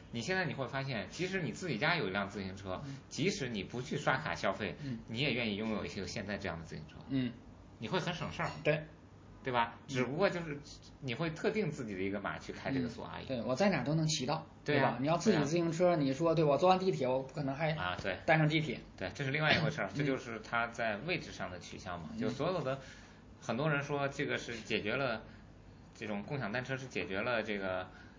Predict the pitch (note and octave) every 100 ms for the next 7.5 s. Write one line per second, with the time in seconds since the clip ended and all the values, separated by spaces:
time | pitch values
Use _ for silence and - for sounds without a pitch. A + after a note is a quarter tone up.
0 | - - C#3 C#3+ A#2+ F#2+ F#2 A2+ B2+ A#2+
1 | F#2 A2 F2 E2 B2 A2 D#2 G2 C3 G2
2 | - - B2+ B2 - - A#2 C3 C3 F#2+
3 | G2+ B2 G#2+ - - - F#2 G2 C#3+ C3+
4 | D3+ G2 F#2+ G2 F2+ - - - - -
5 | - - - - - - G#2 F#2+ G2+ A#2
6 | F2+ D#2+ B2+ C3 B2+ B2 D#3 - C3+ A2
7 | F#2 F#2+ F#2+ F#2+ F2